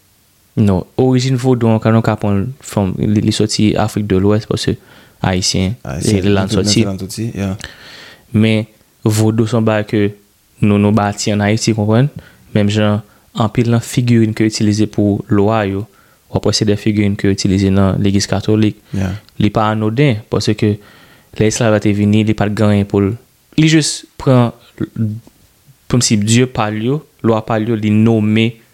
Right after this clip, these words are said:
Speaker 1: sa k devan l la, epi l di: "Oke, n ap gad sa, men e pa sa yo di nou an l ye e sa e sa l ye." Donk m ap mande m èske se pa sa ki vin li, pa èske jan yo fete gede a pa vin derive tou de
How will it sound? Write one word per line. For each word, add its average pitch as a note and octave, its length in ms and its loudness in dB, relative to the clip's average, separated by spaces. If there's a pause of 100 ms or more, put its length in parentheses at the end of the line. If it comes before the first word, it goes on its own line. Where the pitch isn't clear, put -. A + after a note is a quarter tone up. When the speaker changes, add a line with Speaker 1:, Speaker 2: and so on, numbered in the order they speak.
(120)
Speaker 1:
sa A2+ 140 -2
k A2 100 -2
devan G#2+ 300 0
l G#2+ 60 0
la, G#2+ 40 -2
epi A2 140 -4
l G#2+ 60 -10
di: G#2 120 -4
"Oke, A#2 240 -2 (400)
n A#2+ 80 0
ap A#2 120 -2
gad B2+ 160 -2
sa, D3+ 280 0
men A#2+ 200 -2
e A#2 60 -6
pa A#2+ 140 -2
sa A#2 160 0
yo A2 120 4
di A2 140 0
nou A2 140 0
an A2 80 0
l A#2 80 0
ye A2+ 80 0
e - 20 -6
sa G#2 220 -2
e G2+ 160 -2
sa G#2 300 -2
l F#2 140 -8
ye." - 60 -10 (580)
Donk A2+ 240 0 (400)
m B2 100 0
ap C#3 60 -2
mande C3+ 200 2
m B2+ 100 2
èske B2 240 -2
se B2 140 -2
pa A#2 160 -2
sa A2+ 260 -2
ki G#2+ 140 -6
vin G#2 200 -2 (580)
li, A#2+ 100 2
pa A2+ 240 0
èske A#2+ 300 -4
jan A2 260 0
yo A2+ 60 -4
fete A2+ 420 0
gede G#2 280 0
a G2+ 80 -4
pa G2+ 120 -2
vin G2+ 180 0
derive G2+ 640 0
tou G#2+ 140 0
de G#2 260 2